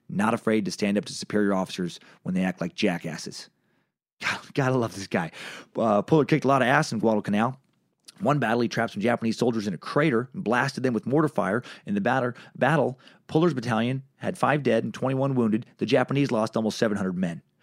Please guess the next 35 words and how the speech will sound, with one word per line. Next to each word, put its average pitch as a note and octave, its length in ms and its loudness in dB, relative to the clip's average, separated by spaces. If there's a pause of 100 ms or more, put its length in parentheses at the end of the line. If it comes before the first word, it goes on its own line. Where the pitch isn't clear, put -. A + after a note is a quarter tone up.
(200)
Word C#3 300 2
spread B2 480 0
amongst A#2 300 -2
the G#2 60 -8
Japanese A#2 400 -2
soldiers A2+ 340 0
that G2+ 100 -2
these C3+ 200 0
Marines A2+ 680 0
were G#2+ 100 -2
an G2+ 60 0
especially G#2 880 -2
fierce G2+ 480 -2 (140)
type G#2 240 -2
of G2 80 -8
American F2+ 300 -4
soldier. G2 420 -2 (480)
Despite A#2 440 -2
dealing B2 200 2
with A2 100 0
the, G2 160 -4
uh, F#2+ 140 -6
the F2+ 60 -8
Japanese A2+ 440 0
heavy A#2 240 0
losses, C3 520 0
they G#2+ 80 -2
were G#2 100 -2
not C3 160 0
about B2 260 0
to - 80 -6
give A2 180 0
up F#3 140 2
the G2+ 120 -2
island. F#2 360 -4